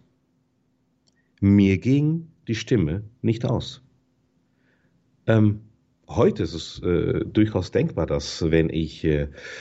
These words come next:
länger spreche, neulich war ich in Pakistan auf einer Reise, da habe ich, ähm,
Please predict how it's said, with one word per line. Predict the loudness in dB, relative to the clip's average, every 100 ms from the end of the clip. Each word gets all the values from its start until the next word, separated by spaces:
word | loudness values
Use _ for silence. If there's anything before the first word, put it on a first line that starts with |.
| -4
länger | 0 2 2
spreche, | -2 -4 -2 0
neulich | 2 4 2 2
war | 0
ich | 0
in | -4 -2
Pakistan | -2 -2 0 0
auf | 0
einer | 0 2
Reise, | 4 2 0 -4
da | -4 -2
habe | 0 0
ich, | -2 -12 -18 -16 -16 -4
ähm, | 2 4 2